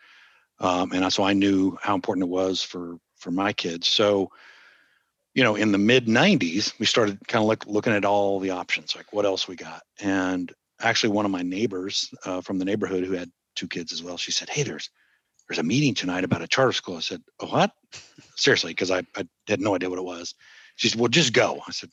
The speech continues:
"Okay." So we went to this, it was like a church in Arlington, and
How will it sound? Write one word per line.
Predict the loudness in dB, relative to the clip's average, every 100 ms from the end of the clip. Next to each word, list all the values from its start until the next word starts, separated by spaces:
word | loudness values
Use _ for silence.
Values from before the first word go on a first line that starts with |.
| -4
"Okay." | -4 -4 -16 _ _ -20 _ _ _ _
So | 2 4
we | 6
went | 6 6
to | 6
this, | 4 4
it | -2
was | -4
like | -4
a |
church | -2 0 2 2 2
in |
Arlington, | 2 2 0 -2 -6 -8 -10
and | -14